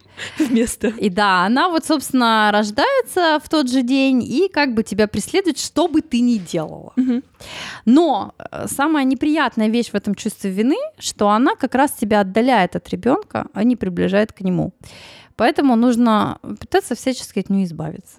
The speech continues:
Speaker 2: Опять же, оставаясь в рамках, э, адекватности, а адекватность, кстати, у каждого, рамки адекватности у каждого свои.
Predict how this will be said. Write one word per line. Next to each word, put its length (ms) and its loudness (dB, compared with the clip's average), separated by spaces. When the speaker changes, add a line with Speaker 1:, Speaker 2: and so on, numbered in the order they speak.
Speaker 2:
Опять 320 2
же, 120 4
оставаясь 560 2
в 60 -6
рамках, 500 -2
э, 200 -4
адекватности, 800 0
а 100 4
адекватность, 520 -2
кстати, 340 -8
у 120 -6
каждого, 380 0
рамки 240 2
адекватности 540 -2
у 40 -4
каждого 340 -2
свои. 320 0